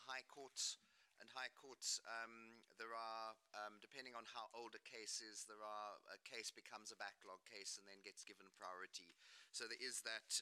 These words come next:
uh, that element. Um, uh, yeah. Then,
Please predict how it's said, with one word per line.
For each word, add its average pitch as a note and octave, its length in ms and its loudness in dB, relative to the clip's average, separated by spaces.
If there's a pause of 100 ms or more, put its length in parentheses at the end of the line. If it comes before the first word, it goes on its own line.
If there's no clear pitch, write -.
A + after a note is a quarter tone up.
uh, G2+ 320 2
that G#2+ 320 0
element. G#2+ 560 4 (560)
Um, G#2 640 0 (480)
uh, G2 640 4 (240)
yeah. F#2 320 2 (560)
Then, C#3+ 480 2